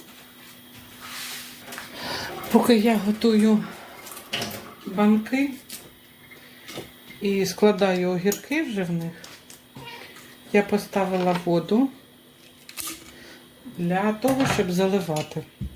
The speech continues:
на розсіл. Огірки я роблю з оцетом. Тільки так, в нашій родині саме такі полюбляють. Я робила і квашені огірки, ну,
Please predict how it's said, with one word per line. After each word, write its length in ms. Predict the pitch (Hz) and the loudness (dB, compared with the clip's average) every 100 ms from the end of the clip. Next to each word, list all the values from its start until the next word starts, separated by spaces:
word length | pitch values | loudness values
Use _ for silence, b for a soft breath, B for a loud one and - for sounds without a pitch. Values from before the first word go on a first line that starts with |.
| - | 2
на 160 | 226 | 2
розсіл. 500 | 208 180 - - 160 156 - - - - - - - B B B B B - 202 - - - - | 2 0 -8 -8 -8 -8 -10 -20 -20 -20 -20 -18 -20 B B B B B 0 0 -2 -14 -20 -2
Огірки 480 | 202 180 214 214 214 | 2 6 4 4 4
я 180 | 190 180 | 4 4
роблю 380 | 175 175 175 170 | 0 0 0 0
з 160 | - - | -2 -2
оцетом. 720 | 196 170 - 185 - 214 233 240 B B B B B B B - - - - - - - - - - - B B B B B B - | 2 2 0 -6 2 6 6 6 B B B B B B B -20 -6 -2 -2 -4 -8 -20 -20 -20 -20 -20 B B B B B B 0
Тільки 380 | - 190 - 175 | 4 4 4 0
так, 380 | 175 208 262 - | 4 2 2 -2
в 20 | 190 | -2
нашій 380 | 190 190 - | -2 -2 -2
родині 520 | 190 185 185 185 180 175 | 0 2 2 2 2 2
саме 400 | - 185 175 175 | 2 4 4 4
такі 340 | 180 175 247 | 2 2 0
полюбляють. 920 | 247 247 233 214 220 226 220 214 - B B B B - | 2 4 4 4 4 2 2 -2 -6 B B B B -6
Я 200 | 185 190 | 0 2
робила 480 | 185 180 170 170 170 | 2 2 2 4 2
і 80 | 170 | 0
квашені 880 | 170 185 220 262 - 240 226 220 214 - - | -2 2 2 2 0 2 4 2 0 -2 2
огірки, 680 | 220 208 220 - - 214 214 - B B B B B B B - - | 4 4 0 0 4 4 4 -2 B B B B B B B -10 0
ну, 640 | 185 202 220 254 262 247 | 4 6 6 6 4 0